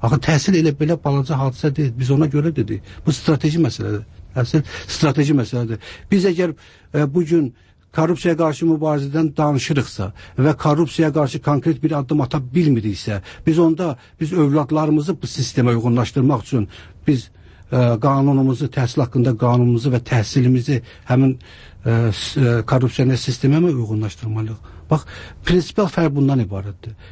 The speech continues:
Biz hər dəfə antikorrupsiyon ekspertiza eləyirik və cəmiyyətə o həmin ekspertizanın nəticələrini elan eləyirik ki, bu, e, təhlükənin qarşısını alaq. Amma, e, e,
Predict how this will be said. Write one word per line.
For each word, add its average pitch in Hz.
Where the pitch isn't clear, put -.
Biz 185
hər 185
dəfə 143
antikorrupsiyon 151
ekspertiza 151
eləyirik 160
və 147
cəmiyyətə 151
o 139
həmin 151
ekspertizanın 143
nəticələrini 139
elan 139
eləyirik 135
ki, 185
bu, 190
e, 127
təhlükənin 156
qarşısını 143
alaq. 101
Amma, 202
e, 143
e, 135